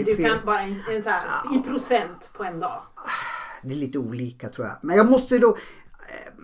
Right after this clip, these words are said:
Speaker 1: nej, men till exempel, jag kan ge ett konkret fall,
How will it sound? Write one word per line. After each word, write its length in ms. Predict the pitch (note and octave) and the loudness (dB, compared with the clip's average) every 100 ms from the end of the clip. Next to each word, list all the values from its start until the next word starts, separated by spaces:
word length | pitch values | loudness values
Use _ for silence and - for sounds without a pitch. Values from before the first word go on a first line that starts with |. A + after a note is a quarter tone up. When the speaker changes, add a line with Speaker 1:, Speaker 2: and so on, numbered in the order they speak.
| - - - - | -20 -20 -8 6
Speaker 1:
nej, 120 | B3+ | 10
men 320 | C#4+ C4 B3 | 10 8 2
till 160 | C#4+ C4+ | 0 0
exempel, 360 | - D#3 C#3 | 4 4 6
jag 120 | E3 | 2
kan 140 | A3+ G#3+ | 2 0
ge 120 | E3+ | 2
ett 160 | - - | 0 -2
konkret 440 | B2+ B2 A2+ A2 - - - - - _ - | -6 -4 -6 -6 -12 -20 -20 -20 -20 _ -12
fall, 520 | G2 G2+ E3+ C4 C#4 | -6 -4 -2 0 0